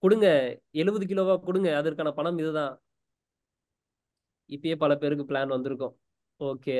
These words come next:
நம்ம மனைவியும் கிளாஸ் அட்டெண்ட் பண்ண வச்சுட்டு கூட்டி கொண்டு போய் வித்துடலாம், நம்ம கணவரையும் கூட்டி கொண்டு போய் வித்துடலாம் ஜி ஆர் டில. எதுக்காக சொல்றேன்னா,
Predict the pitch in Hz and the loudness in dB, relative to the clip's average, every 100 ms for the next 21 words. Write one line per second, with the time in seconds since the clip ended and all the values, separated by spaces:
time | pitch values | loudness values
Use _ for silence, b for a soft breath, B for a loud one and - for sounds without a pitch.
0 | 123 127 127 127 139 143 147 143 135 135 | -2 -2 -4 -2 0 0 0 -2 -2 -4
1 | 127 127 127 123 160 185 180 156 147 143 | -6 -4 -4 -6 -6 -8 -8 -8 -6 -6
2 | 131 127 143 127 123 131 123 120 120 _ | -6 -6 -6 -6 -8 -8 -8 -10 -12 _
3 | _ _ _ _ _ _ 143 135 131 131 | _ _ _ _ _ _ -4 -2 0 0
4 | 147 147 151 139 135 127 127 135 127 127 | 0 0 -2 -4 -4 -6 -4 -4 -4 -6
5 | 131 123 123 135 123 123 127 120 123 _ | -4 -4 -2 -2 -2 -2 -8 -8 -10 _
6 | _ _ _ _ _ _ _ _ _ _ | _ _ _ _ _ _ _ _ _ _
7 | _ _ _ _ _ _ _ _ _ _ | _ _ _ _ _ _ _ _ _ _
8 | _ _ 165 170 175 151 156 143 175 | _ _ -2 2 2 2 -2 -2 -2